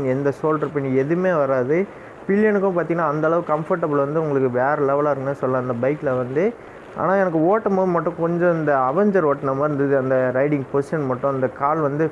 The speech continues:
கொஞ்சம் ஃப்ரண்ட்ல இருந்த மாதிரி இருந்தது. கிட்டத்தட்ட லுக் வைஸ், டிசைன் வைஸ் பார்த்தீங்கன்னா ஒரு Thunderbird வந்து கொஞ்சம் மாடிஃபிகேஷன் பண்ணி ஒரு வேற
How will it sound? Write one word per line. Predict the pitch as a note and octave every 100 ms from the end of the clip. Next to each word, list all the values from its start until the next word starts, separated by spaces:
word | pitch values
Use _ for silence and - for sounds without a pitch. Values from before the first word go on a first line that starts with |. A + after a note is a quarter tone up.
| -
கொஞ்சம் | C3 C3 C3
ஃப்ரண்ட்ல | C#3 D3+ E3
இருந்த | C#3+ C3
மாதிரி | B2+ C#3+
இருந்தது. | B2+
கிட்டத்தட்ட | F3+ F3 F3 F#3+ G#3
லுக் | F#3 G3 -
வைஸ், | G#3 G3+ G3 D3+ D3
டிசைன் | D#3+ F#3 F3+
வைஸ் | F3 -
பார்த்தீங்கன்னா | D3 D3 D#3 E3 D#3+
ஒரு | D3+ C#3+ C#3 C3+ C3 C3 B2+ B2
Thunderbird | D3 F3 F3+ D#3+ D3
வந்து | C#3+ D#3 D#3
கொஞ்சம் | D3+ D#3 D#3 E3 D3+
மாடிஃபிகேஷன் | C#3 D3+ D3+ C#3+ C#3 C#3 C3+
பண்ணி | C3+
ஒரு | C#3 C3
வேற | C3